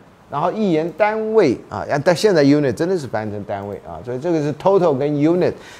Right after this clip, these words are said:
可是我们现在讲的大部分的 total 跟 part 啊，比较不是 total 跟 unit。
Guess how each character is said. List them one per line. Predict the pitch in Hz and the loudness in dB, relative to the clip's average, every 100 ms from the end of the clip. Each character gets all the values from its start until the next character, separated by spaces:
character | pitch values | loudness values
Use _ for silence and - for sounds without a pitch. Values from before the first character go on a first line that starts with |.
| - | 0
可 | 160 | 4
是 | |
我 | 185 | 4
们 | 139 | 4
现 | 160 185 | 2 2
在 | |
讲 | 143 147 - 85 | 2 0 -2 -2
的 | 123 | 0
大 | 151 147 | 2 2
部 | |
分 | 123 | 0
的 | 107 | -6
total | - 143 135 | -4 -4 -2
跟 | 123 127 | -4 -6
part | - 160 143 85 - - | -4 0 0 -2 -12 -20
啊， | 95 76 90 | -18 -18 -16
比 | 95 | -10
较 | 120 | -8
不 | 98 | -8
是 | 117 113 | -14 -10
total | 131 123 | -6 -6
跟 | 110 | -6
unit。 | 113 117 131 117 | -6 -4 -4 -4